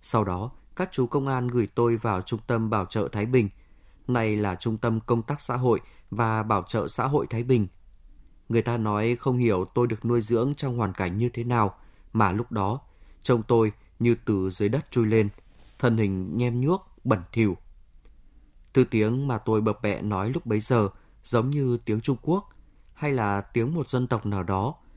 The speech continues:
nên mọi người quen gọi tôi là Trung Quốc. Còn ban giám đốc trung tâm thì lại đặt cho tôi một cái tên mang nhiều ý nghĩa là Từ Thiện. Khi lớn lên,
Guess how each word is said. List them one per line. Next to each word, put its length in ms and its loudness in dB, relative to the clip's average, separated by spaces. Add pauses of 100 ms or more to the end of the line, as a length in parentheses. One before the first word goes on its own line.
(200)
nên 280 2
mọi 200 -2
người 200 0
quen 280 -4
gọi 260 -2
tôi 240 0 (300)
là 360 -2
Trung 220 -8
Quốc. 300 -2 (840)
Còn 440 -2
ban 180 -2
giám 200 -4
đốc 180 -2
trung 160 -2
tâm 240 0 (360)
thì 100 2
lại 320 0
đặt 200 -4
cho 100 -4
tôi 180 0
một 220 -4
cái 120 -4
tên 300 2 (300)
mang 360 0
nhiều 240 2
ý 120 0
nghĩa 300 -2 (360)
là 340 0
Từ 300 -2
Thiện. 220 2 (880)
Khi 260 0
lớn 200 0
lên, 200 2